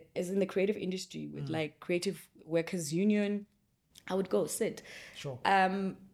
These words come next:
Speaker 1: and I've said, for example, to people in the entertainment industry, every precedent, the only one I've never had, because I was too young to go to, is Mandela. Everybody said, if the entertainment, the creative industry needs to unite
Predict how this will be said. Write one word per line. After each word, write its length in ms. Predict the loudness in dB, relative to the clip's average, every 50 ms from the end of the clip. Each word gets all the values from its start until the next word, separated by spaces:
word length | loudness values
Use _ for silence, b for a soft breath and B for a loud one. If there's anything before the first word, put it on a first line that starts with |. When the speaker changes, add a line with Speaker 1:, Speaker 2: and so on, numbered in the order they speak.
| _ _ _ _ _ 2
Speaker 1:
and 120 | 4 8 8
I've 240 | 8 8 6 2
said, 340 | 2 6 8 8 8 8 6
for 140 | 0 -2 -2
example, 280 | 0 0 0 0 -2 -4
to 100 | -4 -4
people 240 | -6 -4 0 0 2
in 80 | 2
the 100 | 0 0
entertainment 380 | -2 -4 -4 -2 -2 -2 -2 -2
industry, 400 | -4 -4 -6 -6 -8 -10 -8 2 6
every 280 | 6 8 8 6 4
precedent, 720 | 2 2 0 0 0 2 0 0 0 0 0 -2 -6 -10 -8 -6
the 80 | -4 -2
only 180 | 2 2 2 4
one 160 | 2 2 2
I've 140 | 0 0 0
never 220 | 0 0 -2 -2
had, 360 | -4 -4 -4 -4 -4 -6 -8 -14 -18 -16
because 260 | -12 -8 -6 -6 -4
I 80 | -4 -4
was 140 | -4 -6 -6
too 140 | -6 -4 -2
young 260 | -2 0 0 -2 -4
to 100 | -4 -4
go 180 | -2 -2 -2 -4
to, 220 | -4 -8 -8 -8
is 120 | -6 -4
Mandela. 400 | -4 -2 -2 -2 -2 -2 -2 -4 -6 B B B B B B
Everybody 340 | 0 0 2 2 0 0 -2
said, 260 | -2 -2 -2 -2 -4 -8 -16 b b b b b _ _ _ -4
if 320 | -4 -4 -4 -8 -14 -20 _ -4
the 180 | -2 -2 0
entertainment, 640 | 0 -2 -2 -2 -2 0 0 2 0 0 -2 -4 -6
the 80 | -6
creative 300 | -2 -2 -2 -2 -2 -4
industry 320 | -6 -8 -8 -6 -4 -2 0
needs 180 | 0 -2 -2
to 120 | -4 -4 -2
unite 440 | -2 0 0 0 -2 -2 -4 -8